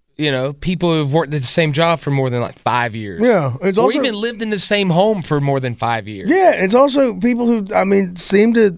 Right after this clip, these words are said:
Speaker 2: some of them probably do know what they want, but a lot of those people probably don't know exactly what they want, and that's why their answer's that way. There's a lot of reasons it could be that way.
Speaker 1: Like, my grandparents were married, like,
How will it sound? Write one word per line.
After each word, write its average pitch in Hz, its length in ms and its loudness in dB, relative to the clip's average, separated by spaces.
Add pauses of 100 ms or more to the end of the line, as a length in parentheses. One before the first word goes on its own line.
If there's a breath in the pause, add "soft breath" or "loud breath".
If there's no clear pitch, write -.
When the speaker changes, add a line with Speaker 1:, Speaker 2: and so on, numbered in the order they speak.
Speaker 2:
some 214 240 2
of 233 80 2
them 240 120 2
probably 208 240 2
do 165 180 0
know 202 80 4
what 233 160 2
they 220 80 0
want, 247 200 2
but 262 100 0
a - 20 4
lot 269 120 6
of 320 60 -4
those 330 120 0
people 294 160 2
probably 247 200 0
don't 196 300 0
know 208 200 2
exactly 185 380 2
what 190 260 2
they 180 120 2
want, 185 300 0
and 135 60 -4
that's 139 140 -2
why 165 120 4
their 160 160 2
answer's 151 300 -2
that 139 180 -2
way. 139 180 -4
There's 135 120 -2
a 151 40 -2
lot 220 160 4
of 277 60 0
reasons 143 300 0
it 131 60 -6
could 123 120 -12
be 117 80 -8
that 110 160 -4
way. 107 220 -6 (580 soft breath)
Speaker 1:
Like, 151 100 2
my 175 100 2
grandparents 170 560 0
were 143 60 0
married, 135 300 0
like, 123 180 -2